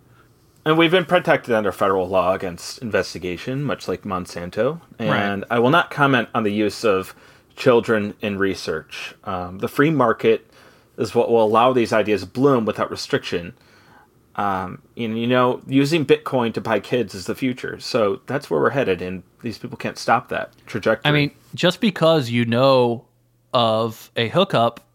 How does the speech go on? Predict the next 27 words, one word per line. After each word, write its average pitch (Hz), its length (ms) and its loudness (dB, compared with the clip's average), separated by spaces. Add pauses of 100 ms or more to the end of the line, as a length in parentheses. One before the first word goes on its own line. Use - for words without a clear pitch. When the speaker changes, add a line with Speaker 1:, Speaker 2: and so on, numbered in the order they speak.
(120)
Speaker 2:
using 117 380 -4
Bitcoins 117 580 -4
where 120 80 -2
you 113 100 -2
can 127 140 0
buy 117 640 2
children 120 460 0
from 123 200 -2
a 113 60 -2
pizza 143 280 -2
place 123 260 -2
in 107 80 -2
Brooklyn, 101 500 -2 (880)
uh, 120 280 4
not 147 180 2
in 123 60 -2
Brooklyn, 117 320 0
in 110 80 0
Washington, 123 400 2
D 107 40 -4
C, 143 240 0
just 147 300 -2
because 151 300 0
you 127 100 0
have 120 340 4
that 117 180 2
arrangement 107 640 0